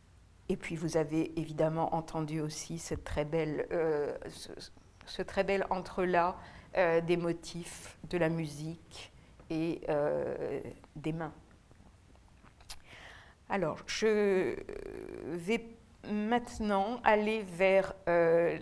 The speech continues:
la période, euh, des années grecques, hein. Et on va, euh, entendre, euh, Marie-Sophie,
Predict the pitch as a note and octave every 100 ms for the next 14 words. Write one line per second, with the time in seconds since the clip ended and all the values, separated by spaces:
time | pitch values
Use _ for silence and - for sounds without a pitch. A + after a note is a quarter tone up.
0 | G2+ D#3+ E3+ - G3 G3 G3 A3+ A#3 F3+
1 | D#3+ D#3+ - D#3+ D#3 D3 D3 D#3 E3 E3
2 | E3 F#3 F#3+ F3 E3+ D3+ - - - -
3 | - - - D#3 E3+ - - - - F#3+
4 | G3 G#3 G#3+ G#3 B3+ A3+ - - F#3+ F3
5 | - - G#3+ G#3+ A#3+ A3+ A3 F3+ E3+ -
6 | - E3+ E3 D#3 D3+ D#3 D3 - G#2+ F#3+
7 | G#3 G#3+ A3 - F#3+ - - G#3